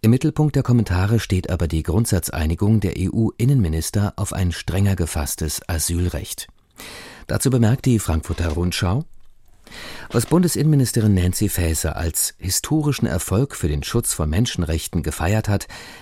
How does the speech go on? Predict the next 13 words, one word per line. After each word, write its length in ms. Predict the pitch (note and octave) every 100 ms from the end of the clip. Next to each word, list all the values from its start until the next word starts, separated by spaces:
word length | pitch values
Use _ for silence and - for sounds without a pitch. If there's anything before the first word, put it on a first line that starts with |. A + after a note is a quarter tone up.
| -
ist 240 | B2 A#2+
für 120 | - A#2+
den 140 | A#2
internationalen 680 | - E3 D3+ C3 - A2 G#2+
Flüchtlingsschutz 840 | - C#3+ - E2+ D2+ - C#3 - -
in 260 | - D2+
Wahrheit 500 | E2+ E2+ E2+ E2+ -
das 120 | G#2+ -
Gegenteil. 560 | C3 F#2+ D#2+ C#2+ - - _ _ -
Ein 220 | F2+ D#2+
verheerend 680 | - D#2+ C#2 G#2+ G#2 F2+
schwarzer 460 | - G2 D2+ - F#2
Tag. 420 | - D#2+ - -